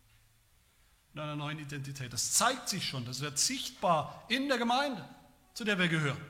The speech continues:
Erster Korinther zwölf, „Wir sind ja alle durch einen Geist in einen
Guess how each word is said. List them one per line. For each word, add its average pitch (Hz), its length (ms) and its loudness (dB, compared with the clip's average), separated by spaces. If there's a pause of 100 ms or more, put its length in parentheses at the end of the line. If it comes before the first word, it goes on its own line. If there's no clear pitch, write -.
(2500)
Erster 139 200 -6
Korinther 139 220 -2
zwölf, 160 480 -2
„Wir 190 180 2
sind 190 320 2
ja 175 260 4
alle 220 280 2
durch 220 400 -2
einen 196 320 2
Geist 185 380 2
in 180 100 -4
einen 196 400 4